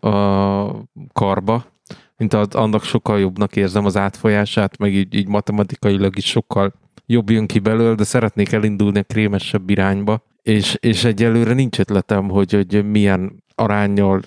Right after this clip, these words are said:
kísérletezgessek, ahhoz, ahhoz meg nem sok kedvem van, tudod, hogy itt száz gram kávékat leőrlök, lefőzök, míg lesz egy valamilyen végeredmény, azért inkább gondoltam, hogy kérdezek,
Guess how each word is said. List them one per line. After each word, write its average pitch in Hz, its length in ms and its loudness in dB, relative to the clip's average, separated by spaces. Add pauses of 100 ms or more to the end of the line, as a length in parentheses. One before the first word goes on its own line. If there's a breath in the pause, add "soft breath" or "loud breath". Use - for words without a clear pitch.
(440)
kísérletezgessek, 104 840 0
ahhoz, 113 220 2
ahhoz 120 260 0
meg 113 140 0
nem 123 140 0
sok - 220 -6
kedvem 95 340 0
van, 95 140 0
tudod, 101 240 0
hogy 95 160 0 (260 soft breath)
itt - 140 -4
száz 95 300 -2
gram 101 240 0
kávékat 95 640 0
leőrlök, 98 680 2
lefőzök, 98 580 0 (220)
míg 98 280 0 (340)
lesz - 340 -2
egy 107 220 -2
valamilyen 98 540 2
végeredmény, 98 720 0
azért 98 280 2
inkább 101 380 -4 (300 loud breath)
gondoltam, 110 480 2
hogy 101 180 2
kérdezek, 98 600 0